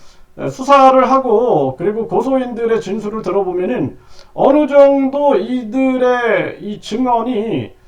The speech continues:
에, 굉장히 신빙성이 있기 때문에, 에, 또 재판부에서도 법원에서도 압수수색을 허락한 게 아니냐, 이렇게 볼 수가 있는 거죠.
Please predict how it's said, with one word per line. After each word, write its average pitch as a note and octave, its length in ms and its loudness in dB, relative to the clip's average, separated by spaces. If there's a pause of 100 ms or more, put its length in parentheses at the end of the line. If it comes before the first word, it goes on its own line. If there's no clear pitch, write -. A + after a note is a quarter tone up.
(280)
에, C#3+ 220 -4
굉장히 C4 320 -2
신빙성이 C4+ 640 0
있기 - 200 -10
때문에, A#3+ 640 0 (440)
에, D3 320 -4
또 A#3+ 100 -8
재판부에서도 A#3 1160 0
법원에서도 A3+ 1040 -4 (220)
압수수색을 B3 760 -2
허락한 B3+ 640 2
게 A#3 80 -4
아니냐, E3+ 480 0
이렇게 A#3 280 -4
볼 F#3+ 140 -4
수가 F3 220 -4
있는 D#3+ 200 0
거죠. C#3+ 520 -4